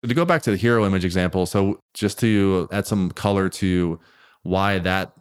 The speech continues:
video area was called out as an area to test is we saw a high number of people watching the video. Again, this is event tracking. So I saw a high number of people clicking that video, but a lower number of people actually clicking the shop now to proceed. So that was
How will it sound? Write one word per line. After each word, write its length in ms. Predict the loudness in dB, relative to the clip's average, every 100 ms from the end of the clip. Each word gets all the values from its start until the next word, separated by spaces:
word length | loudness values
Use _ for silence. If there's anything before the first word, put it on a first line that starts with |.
| _ _ _ _
video 480 | -4 0 2 2 0
area 460 | 0 0 0 0
was 320 | 0 0 -2 -4
called 280 | -4 -2
out 240 | -2 -2 -4
as 220 | -4 -4
an 100 | -2
area 300 | -2 -2 -4
to 140 | -6
test 360 | -6 -4 -4 -2
is 300 | -2 -2 -8 -18 -20 _
we 100 | -8
saw 220 | -2 0 2
a 40 |
high 160 | 2 0
number 200 | 2 0
of 80 |
people 240 | 0 -2 0
watching 300 | 0 0 -2
the 80 | -2
video. 480 | 0 2 0 -2 -6 -10
Again, 240 | -2 0
this 160 | 0 0
is 100 | 0
event 240 | 0 -2
tracking. 480 | -2 -2 -2 -4 -4 -10 -20 -20 -6
So 140 | -4
I 40 |
saw 260 | -2 0 0
a 20 |
high 200 | 0 0
number 200 | 0 0
of 60 | 0
people 260 | -2 -2
clicking 300 | -2 -2 -2
that 160 | -2 0
video, 540 | 0 2 2 0 -4 -4
but 120 | -2
a 80 | 0
lower 560 | 0 2 2 2 2
number 520 | 0 0 0 0 0 -6 -18 -20 _
of 100 | -6
people 300 | -2 0 0
actually 260 | 0 -2 -6
clicking 440 | -2 -2 0 0
the 100 | -2
shop 320 | -2 -2 -2
now 240 | -4 -2 -4
to 160 | -6
proceed. 520 | -6 -6 -2 -4 -4 -10
So 180 | -8 -4
that 260 | -2 -2 -2
was 200 | -4